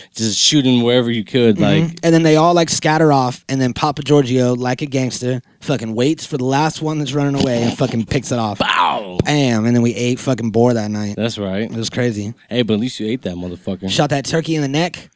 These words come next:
Speaker 2: with a thirty-aught six, and I, and then we cooked that and ate that.
Speaker 1: Was it good?
Speaker 2: It was really rough.
Speaker 1: Rough?
Speaker 2: The, like, the game, it was real gamey.
Speaker 1: Yeah, yeah.
Speaker 2: The wild turkey.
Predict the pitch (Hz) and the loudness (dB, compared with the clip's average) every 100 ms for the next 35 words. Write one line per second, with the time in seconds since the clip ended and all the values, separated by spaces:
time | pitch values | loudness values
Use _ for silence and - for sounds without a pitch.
0 | _ 110 135 131 - 143 139 135 - 160 | _ -2 0 0 2 2 4 2 4 2
1 | 147 139 123 120 117 - _ - 123 120 | 2 -2 -2 -2 -4 -8 _ -2 0 2
2 | 110 151 113 123 139 - 117 113 110 123 | 0 -2 -2 -2 -4 -6 -6 -4 -4 -4
3 | 127 120 - - 104 95 90 101 127 131 | -6 -8 -18 -8 -4 -4 -2 -2 -2 -6
4 | - - - 131 143 123 110 135 131 117 | -14 -14 -2 2 2 2 2 6 6 6
5 | 107 - - - - 104 113 - 120 117 | 2 -2 -14 -10 -2 0 0 -2 0 0
6 | 104 107 - 120 107 - 107 117 101 113 | 0 -8 -6 -6 -6 -10 -6 -4 -2 -4
7 | 117 117 120 - _ - 120 135 127 120 | -2 -2 -4 -8 _ -4 2 4 4 2
8 | 120 110 107 101 101 92 87 - 131 120 | 0 2 2 2 0 -2 -6 -8 -2 2
9 | 120 117 104 127 120 127 | 2 2 -2 -6 -4 -6